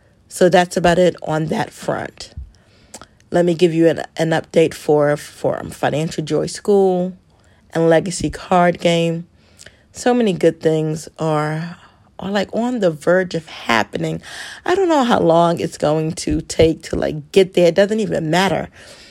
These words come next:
But what matters is I can feel it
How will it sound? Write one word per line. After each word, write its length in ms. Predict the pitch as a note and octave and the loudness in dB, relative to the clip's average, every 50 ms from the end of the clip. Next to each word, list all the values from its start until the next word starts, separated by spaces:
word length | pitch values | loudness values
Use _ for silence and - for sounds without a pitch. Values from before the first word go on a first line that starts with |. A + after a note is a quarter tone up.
| - _ _ _ - _ _ | -20 _ _ _ -20 _ _
But 140 | G3+ F3 | 2 4
what 180 | B2+ F3 D3 - | 4 2 -2 2
matters 420 | F3 F#3+ G3 G#3+ G#3 G3 F#3 E3+ | 2 4 4 4 4 2 0 0
is 320 | E3+ - C#3 F3 E3+ D#3+ - | 0 2 4 4 4 2 2
I 160 | - D3 F3+ | -2 -2 -2
can 180 | F3+ - D#3+ D#3+ | -2 -4 -8 -10
feel 420 | - - - _ - E3+ D3+ - | -10 -12 -8 _ 0 0 2 0
it 180 | - - - | -2 -6 -10